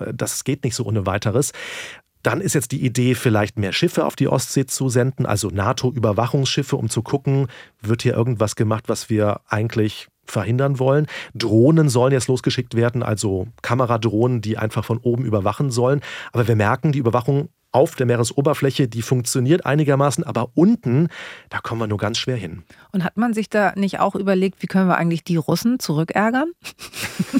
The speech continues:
Speaker 1: Das hat man so nicht, äh, konkret ausgesprochen. Also ich erinnere mich noch an einen, äh, Spruch dort von Mark Rutte, dem nato-Generalsekretär.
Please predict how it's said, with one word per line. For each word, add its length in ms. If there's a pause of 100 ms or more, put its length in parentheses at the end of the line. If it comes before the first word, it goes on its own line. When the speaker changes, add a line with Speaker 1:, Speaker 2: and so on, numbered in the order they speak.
(840)
Speaker 1:
Das 180
hat 160
man 200
so 260
nicht, 360
äh, 200
konkret 640
ausgesprochen. 840
Also 260 (520)
ich 280
erinnere 180
mich 140
noch 120
an 140
einen, 380
äh, 280
Spruch 320
dort 320
von 440
Mark 240
Rutte, 240
dem 260
nato-Generalsekretär. 1040